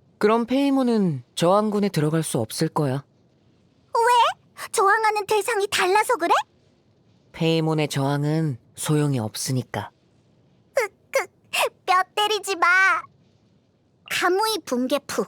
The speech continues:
Speaker 2: 카무이 궁괴포, 카미미 붕괴포, 카무이 폭풍. 퇴,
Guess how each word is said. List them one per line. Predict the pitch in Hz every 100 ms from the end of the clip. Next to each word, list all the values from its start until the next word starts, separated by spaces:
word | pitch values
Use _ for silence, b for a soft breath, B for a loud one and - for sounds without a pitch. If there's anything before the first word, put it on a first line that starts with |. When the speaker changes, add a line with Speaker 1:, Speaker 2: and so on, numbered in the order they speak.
| _ -
Speaker 2:
카무이 | - 440 440 494 453
궁괴포, | - 311 294 339 - - 269 - _
카미미 | - - 262 285 320 330 302
붕괴포, | 262 269 262 277 - 349 - B B B
카무이 | - 466 466 554 554 508
폭풍. | 587 - 508 403 - B _ _ _
퇴, | -